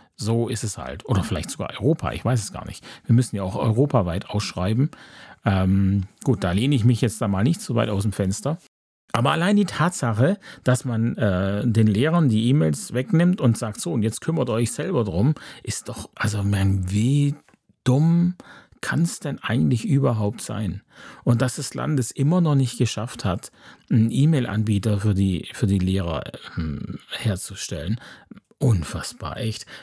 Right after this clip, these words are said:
Und dabei weiß man es doch, äh, also das ist doch schon seit zehn Jahren ist die Rede davon, dass die Lehrer eine E-Mail-Adresse brauchen.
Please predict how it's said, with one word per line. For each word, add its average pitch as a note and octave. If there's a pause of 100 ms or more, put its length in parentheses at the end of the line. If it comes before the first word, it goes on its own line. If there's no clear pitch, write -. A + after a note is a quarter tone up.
Und B2+
dabei A#2+
weiß A#2
man C3+
es A2+
doch, -
äh, C3+
also A#2+
das A#2
ist -
doch B2+
schon A#2
seit A2
zehn C#3+
Jahren A2
ist -
die A2+
Rede G2+
davon, F2+ (380)
dass -
die B2+
Lehrer F#2+
eine G#2
E-Mail-Adresse A#2
brauchen. C2